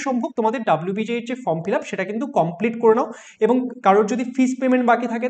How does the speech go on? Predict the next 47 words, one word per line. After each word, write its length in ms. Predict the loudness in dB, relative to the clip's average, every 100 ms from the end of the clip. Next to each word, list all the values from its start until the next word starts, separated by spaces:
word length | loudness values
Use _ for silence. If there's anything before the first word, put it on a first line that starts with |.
| 6
তাড়াতাড়ি 360 | 6 6 0 -4
করে 100 | -4 -4
তোমরা 160 | -2 2
ডাব্লিউবিজেই 480 | 2 2 -4 -2 0
এর 40 | 0
যে 40 | -4 -4
ফিস 160 | -8 -4
পেমেন্ট 220 | -2 0 -2
ইত্যাদি 260 | -4 -4 -4 -4
সমস্ত 240 | -6 -6 -6
কিছু 120 | -8 -2 -2
কমপ্লিট 300 | 0 -2 0
করে 120 | 0 0
নাও। 80 | -4 -16 -20 -20 0
এবার 120 | 2 2
দেখো, 140 | 0 -2
তোমাদের 220 | -2 -2 2
ডাব্লিউবিজেই 560 | 2 2 0 -2 -2 -2
এর 40 | -4 -10 _ 2
ফর্ম 160 | 4 4
ফিল 120 | 0
আপ 60 | 2
হয়ে 140 | 0 2
গেল। 80 | 0 -4 -14 0 4
এবার 140 | 4 4
আমাদের 220 | 0 -2 -6
যে 60 | -10 0
কারেকশন 480 | 2 2 0 -2 0 0 0
উইন্ডো, 300 | 0 0 -4 -8 _ 0
কারোর 200 | 2 2 -2
যদি 120 | -2 -2
ডাব্লিউবিজেই 480 | -2 -4 -4 -4 -4
ফর্ম 140 | -4 -6
ফিল 100 | -2 -2
আপে 100 | -2
কোনো 100 | 2 2
রকম 160 | 2 0 0
ভুল 140 | 0 2
হয়ে 140 | 2 0
থাকে, 140 | -6 -6
তাহলে 180 | -2 0
আমাদের 180 | 0 -2 -6
যে 40 | -2
কারেকশন 400 | 0 0 -4 -2 0
উইন্ডো, 200 | 0 -2 -2
সেটা 180 | -2 0 2
কবে 180 | 4